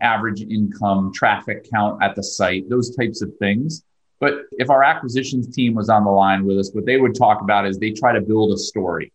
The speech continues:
right? There's no one magic metric that says, "This is a great deal." You know, if the supply is under X, then it's a great deal. It's generally true that if supply is under a certain number, it's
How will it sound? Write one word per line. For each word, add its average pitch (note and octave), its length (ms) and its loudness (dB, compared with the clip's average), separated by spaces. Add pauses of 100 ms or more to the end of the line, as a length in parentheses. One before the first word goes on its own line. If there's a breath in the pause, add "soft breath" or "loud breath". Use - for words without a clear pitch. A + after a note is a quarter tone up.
(100)
right? A2+ 160 0
There's C3 200 -4
no D3+ 220 2
one A2 680 0 (340)
magic G#2 520 0
metric C#3+ 440 -2 (240)
that G#2+ 160 -2
says, F#2+ 480 0
"This B2 360 0
is G#2+ 160 0
a G#2 40 2
great G2 360 0
deal." E2 340 -8 (220)
You F#2+ 220 -6
know, F2+ 220 0 (200)
if G#2+ 160 -4
the A#2 80 -2
supply B2+ 600 2
is A#2 300 -2
under B2+ 480 0
X, - 480 -2 (140)
then G2+ 140 2
it's G2 120 -2
a G#2 60 -4
great F#2+ 260 -2
deal. E2+ 360 -8
It's - 180 -6 (200)
generally D#3 580 2
true F3 320 0
that C3 160 4
if A#2 80 0
supply C3+ 400 2
is A#2 100 0
under C3 240 2
a B2+ 40 2
certain C3 280 -2
number, C#3 260 2
it's C#3+ 140 -4